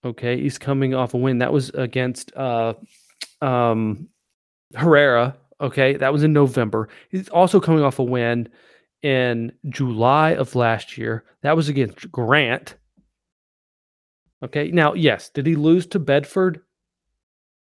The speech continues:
Yes. Okay, but Bedford's a damn good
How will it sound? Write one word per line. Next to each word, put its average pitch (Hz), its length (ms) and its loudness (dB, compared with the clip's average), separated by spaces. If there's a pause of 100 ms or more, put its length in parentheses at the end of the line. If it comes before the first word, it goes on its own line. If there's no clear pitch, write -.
(640)
Yes. 117 640 2 (880)
Okay, 120 400 0 (360)
but 143 180 -8
Bedford's 165 420 0
a 175 80 -2
damn 131 600 0 (100)
good 113 300 -2